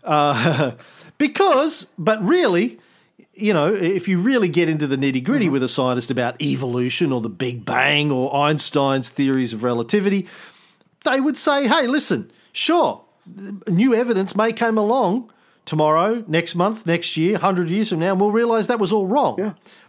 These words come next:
Speaker 1: But we have so much evidence to support
Speaker 2: Right.
Speaker 1: it and no other better theories that right now we're just gonna assume that it's correct.
Speaker 2: Right.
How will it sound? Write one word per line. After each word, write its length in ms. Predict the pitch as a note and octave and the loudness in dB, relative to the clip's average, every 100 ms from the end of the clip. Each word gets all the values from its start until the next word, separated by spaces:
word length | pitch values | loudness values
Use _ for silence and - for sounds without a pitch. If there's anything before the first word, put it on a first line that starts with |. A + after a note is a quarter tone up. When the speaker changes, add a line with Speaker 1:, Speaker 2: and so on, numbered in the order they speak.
| - | -18
Speaker 1:
But 420 | A#2+ F#3+ C4 - _ _ _ _ - | -2 0 0 -4 _ _ _ _ -6
we 160 | G3 | 0
have 220 | G#3 G#3+ E3+ | 0 0 -2
so 1600 | - - - - - C#4 B3 D4+ D#4 D#4 D#4 D#4 D4+ C#4+ C#4 C4 | -4 -2 -2 -2 -4 -4 -4 0 0 0 2 2 2 0 0 -2
much 300 | B3 A3+ A#3+ | 0 0 0
evidence 640 | A3+ F#3 C3+ E3+ G#3+ - - _ _ | 0 0 0 -2 -4 -8 -12 _ _
to 100 | G3 | -4
support 560 | - G3 - D#4+ A3+ F3 | -2 -4 -2 0 2 0
Speaker 2:
Right. 80 | C4 | -2
Speaker 1:
it 80 | - _ _ _ _ _ _ _ - | -8 _ _ _ _ _ _ _ -2
and 180 | F#3 G3 | 2 2
no 220 | B3 A3 | 2 2
other 180 | A3 F#3+ | 2 0
better 280 | D#3+ F#3 D3+ | 0 0 0
theories 760 | - A3+ D3+ C3 G#3+ - - - _ _ _ | 0 0 0 0 -2 -6 -10 -16 _ _ _
that 400 | C3 E3 E3+ F3 | -4 0 2 0
right 300 | F#3+ A#3+ A#3 | 0 0 0
now 220 | F3 F3+ | 0 2
we're 140 | E3+ D#3+ | 2 0
just 180 | D#3 - | -2 -2
gonna 200 | D3+ C3+ | 0 0
assume 360 | B2+ - B2+ | 0 0 0
that 140 | A#2 A2+ | 0 -2
it's 240 | G#2+ - - | -2 -6 -8
correct. 460 | - A2 G#2 - | -6 -6 -6 -14
Speaker 2:
Right. 160 | - - | -16 -18